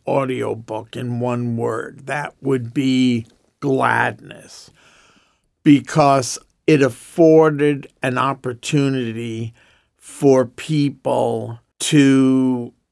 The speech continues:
send in questions that were concerning them about their life here on the earth, as well as their loved ones in the hereafter, not like in a personal session sense,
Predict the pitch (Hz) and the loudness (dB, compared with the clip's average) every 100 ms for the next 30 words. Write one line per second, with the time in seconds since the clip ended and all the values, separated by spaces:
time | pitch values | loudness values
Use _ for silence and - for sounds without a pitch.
0 | _ - - 175 151 156 143 143 135 - | _ -8 0 4 4 4 0 0 -2 -8
1 | - - 147 143 - - - 120 110 - | -8 0 2 2 -2 -10 -8 -8 -8 -12
2 | - 123 - - 120 120 117 123 123 131 | -20 -20 -20 -18 -14 -6 0 2 2 -2
3 | _ - 135 135 135 131 131 127 123 - | _ -12 -6 2 6 6 6 4 -2 -8
4 | - 135 120 - - 151 143 135 120 117 | -12 -10 -8 -4 -2 0 0 -4 -8 -10
5 | 113 117 113 110 - _ 131 127 131 123 | -10 -10 -12 -18 -20 _ -10 -4 -4 -6
6 | - 127 131 127 135 120 - 139 127 123 | -6 -6 -4 -4 -4 -6 -8 -6 -6 -6
7 | 120 120 - - 151 151 147 147 - 120 | -8 -12 -14 -2 2 4 2 -2 -10 -12
8 | 110 120 123 123 123 117 123 120 131 135 | -8 -4 -2 0 -2 -4 -6 -6 -2 -2
9 | 127 127 131 127 117 123 120 113 113 123 | -4 -8 -8 -8 -10 -12 -12 -10 -6 -4
10 | 135 139 139 - 117 120 135 147 - 139 | 0 0 -2 -10 -10 -6 -6 -6 -8 -8
11 | 113 123 113 - - 160 123 - 120 117 | -8 -10 -10 -10 0 0 0 -6 -10 -10
12 | 117 151 139 127 - 107 110 - 104 98 | -8 -2 -2 -4 -12 -14 -16 -14 -12 -14
13 | - - | -18 -20